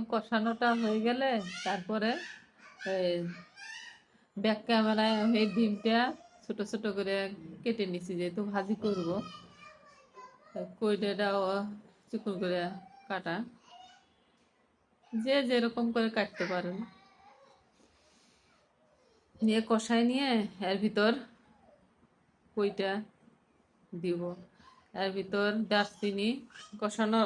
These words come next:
হয়ে গেছে, এর ভিতর দারচিনি আর তেজপাতাটা দিয়ে, এই যে কইটাটা চিকন করে কেটে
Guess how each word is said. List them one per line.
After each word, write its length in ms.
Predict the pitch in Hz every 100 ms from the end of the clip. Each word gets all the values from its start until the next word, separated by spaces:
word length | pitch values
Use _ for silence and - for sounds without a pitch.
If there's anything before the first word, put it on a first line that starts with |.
| - - 208 - _ _ 220
হয়ে 180 | 202 196
গেছে, 260 | 202 - 190 302 - - _ _ _ -
এর 140 | 190 190
ভিতর 220 | 202 196 190
দারচিনি 580 | 190 190 - 196 185 185 214 185 - - - - - - - - _ _
আর 120 | - 180
তেজপাতাটা 600 | - 226 - 190 185 175 202 175
দিয়ে, 260 | 175 170 202 262 240 - - - _ _ _ _ _ _ _ _ _ _ _ - 175 180
এই 80 | 170 165
যে 100 | 175 185 - _ - - - - - -
কইটাটা 560 | 220 208 196 190 202 226 - - - - - - - _ -
চিকন 220 | 240 233 214
করে 180 | 208 208 214 233 220 - - _ _ _ - - _
কেটে 220 | 214 208